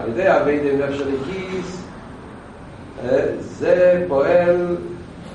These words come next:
שיתגלה העד במקום החלום. אותו שהיה קודם, רק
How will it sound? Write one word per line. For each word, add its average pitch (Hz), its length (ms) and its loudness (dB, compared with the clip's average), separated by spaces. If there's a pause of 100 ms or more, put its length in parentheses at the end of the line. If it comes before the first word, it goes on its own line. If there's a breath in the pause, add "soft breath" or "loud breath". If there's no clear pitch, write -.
(160)
שיתגלה 139 840 4
העד 165 380 2
במקום 127 380 -2
החלום. 156 460 2 (840)
אותו 151 400 4
שהיה 151 360 4
קודם, 180 520 4 (560)
רק 120 140 -2